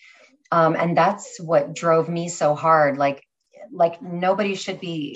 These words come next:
um, putting a lot of energy into this old kind of, like, way of, you know,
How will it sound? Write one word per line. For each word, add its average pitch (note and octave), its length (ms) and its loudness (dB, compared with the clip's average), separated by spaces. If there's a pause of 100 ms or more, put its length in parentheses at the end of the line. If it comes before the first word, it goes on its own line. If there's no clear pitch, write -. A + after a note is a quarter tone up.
um, D3 340 0
putting E3 240 -2
a D3+ 40 -2
lot D3 200 2
of - 40 -2
energy D3+ 400 -4
into D3 240 -6
this D3 180 -8
old D#3 640 0 (180)
kind E3+ 140 -4
of, D#3 120 -6
like, D3+ 220 2
way D3 420 0
of, C#3 340 -4 (640)
you D#3+ 100 -8
know, C#3+ 220 0